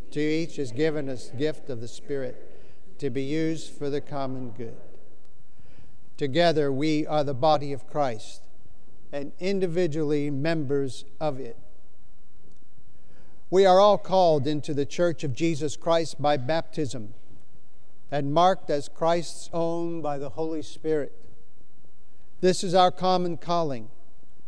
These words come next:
to be disciples and servants of our servant Lord. Within the community of the church, some are called to particular service as deacons, elders,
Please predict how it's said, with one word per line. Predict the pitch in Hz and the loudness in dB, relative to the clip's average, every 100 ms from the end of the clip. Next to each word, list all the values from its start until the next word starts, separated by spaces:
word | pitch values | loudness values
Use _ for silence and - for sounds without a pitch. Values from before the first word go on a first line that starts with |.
| - - | -4 -2
to | 175 | 2
be | 185 | 2
disciples | 180 180 - 196 - 160 131 101 | 2 0 2 2 2 0 -2 0
and | 160 143 | -2 0
servants | - 196 147 135 123 | 4 4 4 0 0
of | 151 151 | 0 2
our | 147 | 2
servant | - 170 156 147 - | 2 2 2 0 0
Lord. | 151 160 131 110 - - - - - - - - - - - - - | 0 0 0 -2 -4 -4 -4 -4 -2 -4 -4 -4 -4 -4 -4 -2 0
Within | 180 226 226 | 2 4 4
the | 220 | 2
community | 220 214 214 208 202 202 | 2 2 2 0 0 0
of | 190 | 0
the | 180 | -2
church, | - - 180 156 143 - - | -2 0 0 0 0 -2 -4
some | - - 185 190 | -4 -2 0 2
are | 180 | 0
called | - 170 175 185 160 - | 0 0 2 0 0 -2
to | 165 | -2
particular | - 131 190 180 190 180 170 | -2 -2 -2 -2 -2 -2 -2
service | - 190 170 127 - - - - - - - - | -2 -2 -2 -2 -2 -2 -2 -2 -2 -2 -2 -2
as | 156 139 | -2 -2
deacons, | - 196 196 160 117 107 - - - - - | 0 0 0 0 0 -2 -2 -2 -2 -2 -2
elders, | 160 175 147 135 123 113 | 4 4 4 0 -2 -2